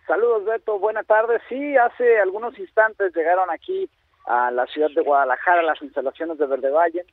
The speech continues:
Decidieron quedarse a dormir en la Ciudad de México y hoy por la mañana tomaron su vuelo, eh, proveniente de la ciudad de Toluca. Utilizaron ese aeropuerto para arribar acá en un charter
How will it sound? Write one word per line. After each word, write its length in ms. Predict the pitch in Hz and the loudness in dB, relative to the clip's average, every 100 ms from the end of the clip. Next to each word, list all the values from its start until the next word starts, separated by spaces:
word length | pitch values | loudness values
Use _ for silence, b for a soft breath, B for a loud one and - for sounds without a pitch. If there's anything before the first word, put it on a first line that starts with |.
| - | -6
Decidieron 420 | 151 - 147 160 160 | -6 -2 0 0 0
quedarse 360 | 147 151 - | 0 0 -2
a 20 | |
dormir 380 | 139 131 156 190 | -2 -2 -4 -4
en 140 | 165 143 | -2 -2
la 100 | 135 | -2
Ciudad 260 | 143 143 - | 0 0 0
de 80 | 151 | -2
México 520 | 202 208 233 240 240 b b b | -4 -6 -2 2 2 b b b
y 100 | 269 | 2
hoy 100 | 415 | 2
por 160 | - 208 | 2 0
la 80 | |
mañana 420 | 180 180 226 233 196 | 0 -2 0 0 -2
tomaron 380 | 180 185 208 | 0 0 -2
su 120 | - 170 | -8 -2
vuelo, 400 | 185 208 214 - _ - | 0 2 0 -2 _ -8
eh, 140 | 135 | -6
proveniente 500 | - 151 156 208 202 | -2 0 0 -4 -2
de 80 | 175 | -2
la 120 | 151 | -2
ciudad 240 | - 165 165 | -4 -4 -6
de 120 | 160 160 - | -6 -10 -6
Toluca. 340 | 190 - - | -6 -2 0
Utilizaron 480 | 208 165 143 180 170 | 2 0 0 -2 -2
ese 160 | 165 | -2
aeropuerto 540 | 165 147 - 180 170 160 | -2 -2 2 4 4 -2
para 220 | 135 131 | -2 0
arribar 380 | 131 139 156 156 | 0 2 2 2
acá 240 | 143 156 | 0 -2
en 80 | 160 | -6
un 100 | 151 | -8
charter 500 | - 165 160 - 151 | -4 -2 0 0 -2